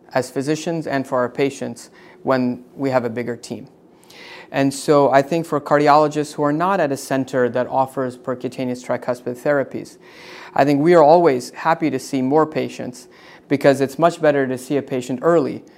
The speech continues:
rather than to see them when the heart is dilated, when we don't have an option to treat. So I think it makes a good, it's good teamwork and it makes a good collaborative effort for the patient. If, even if we see them early,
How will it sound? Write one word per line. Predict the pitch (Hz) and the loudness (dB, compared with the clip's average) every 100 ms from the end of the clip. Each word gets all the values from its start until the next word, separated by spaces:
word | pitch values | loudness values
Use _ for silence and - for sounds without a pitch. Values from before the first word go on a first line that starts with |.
| - - - | -20 -16 4
rather | 139 139 135 | 6 6 4
than | 131 | -2
to | 120 | -4
see | 127 - 156 | -8 -4 -2
them | 139 127 123 | 0 -2 -4
when | 131 131 | -2 -2
the | 127 | 0
heart | 139 135 | 0 0
is | 123 | 0
dilated, | 123 127 127 127 127 127 123 - - - | -2 0 0 -2 -2 -2 -6 -16 -12 -2
when | 135 | 0
we | 131 | 2
don't | 143 156 | 2 0
have | 135 127 | 0 -6
an | 120 | -6
option | 117 - 117 | -10 -10 -12
to | 117 113 | -12 -14
treat. | - 123 - - - - - - - | -10 -10 -10 -20 -20 -20 -20 -20 -20
So | - 165 | 0 8
I | 151 | 8
think | 151 190 185 | 8 2 0
it | 143 | 0
makes | 156 151 156 | 0 0 0
a | |
good, | 135 147 143 123 - - | 0 2 0 -2 -18 -12
it's | 139 127 | -8 -4
good | - 156 | -2 -2
teamwork | - 214 160 135 - | 0 -2 0 -2 -2
and | 131 | -2
it | |
makes | 139 139 | -2 -2
a | - | -2
good | 143 127 | -2 -2
collaborative | 147 135 135 139 135 | 0 4 4 4 0
effort | 127 131 131 | -2 -4 -6
for | - | -6
the | 123 | -8
patient. | 127 190 202 - 131 - - - - - | -6 -4 -4 -4 -6 -8 -18 -20 -10 -6
If, | 135 - | -6 -6
even | 170 180 160 | -4 -2 -2
if | 143 | -2
we | 147 | -4
see | 139 147 | -2 -2
them | 139 139 | 0 0
early, | 214 196 131 127 | 2 2 0 -4